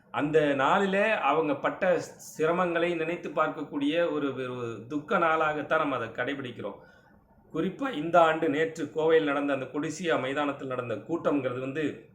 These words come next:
மாபெரும் கூட்டம் தான் சொல்லணும். மாபெரும் கூட்டம். அண்ணனே மேடையில குறிப்பிட்டு பேசியதை போல, இதுவரைக்கும் தான் சார்ந்த சாதிக்காக கூடிய மக்கள்,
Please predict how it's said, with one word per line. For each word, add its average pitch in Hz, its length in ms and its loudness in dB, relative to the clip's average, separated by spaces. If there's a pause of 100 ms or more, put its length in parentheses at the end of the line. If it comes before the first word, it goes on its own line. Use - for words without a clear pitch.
(760)
மாபெரும் 175 580 4
கூட்டம் 151 400 -2
தான் 147 160 -4
சொல்லணும். 107 320 -8 (640)
மாபெரும் 190 640 4
கூட்டம். 143 340 -4 (500)
அண்ணனே 175 400 4 (120)
மேடையில 170 520 2
குறிப்பிட்டு 165 420 -4
பேசியதை 151 420 -2
போல, 156 220 2 (480)
இதுவரைக்கும் 185 680 0 (260)
தான் 160 220 4
சார்ந்த 175 420 6
சாதிக்காக 175 760 4
கூடிய 151 280 0
மக்கள், 143 340 -2